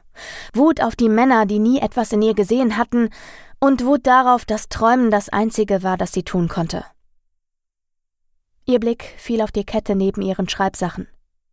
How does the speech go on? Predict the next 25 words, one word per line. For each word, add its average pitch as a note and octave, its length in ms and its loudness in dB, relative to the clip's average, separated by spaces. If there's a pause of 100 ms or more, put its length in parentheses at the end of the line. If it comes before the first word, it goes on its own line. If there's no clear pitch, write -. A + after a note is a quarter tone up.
(540)
Sie C4+ 180 0
hatte C#4+ 160 0
sie A#3+ 140 0
extra - 360 -2
dort G3 200 0
platziert, G#3 560 -2
um F#3+ 100 -4
sie F#3 120 -6
nicht G3 180 -4
zu G3 80 -2
vergessen. G3 480 -2 (800)
Nun B3+ 260 2
aber B3+ 320 -2
hatte A#3+ 180 -4
sie A#3 140 -2
es A3+ 120 -2
sich A#3 120 -4
jedoch A#3 260 0
anders F#3 360 -4
überlegt. F3 580 -8 (1040)
Sie B3 260 -2
würde C4 220 2
die G#3+ 120 -2
Kette A3 300 -2
behalten. G3 540 -2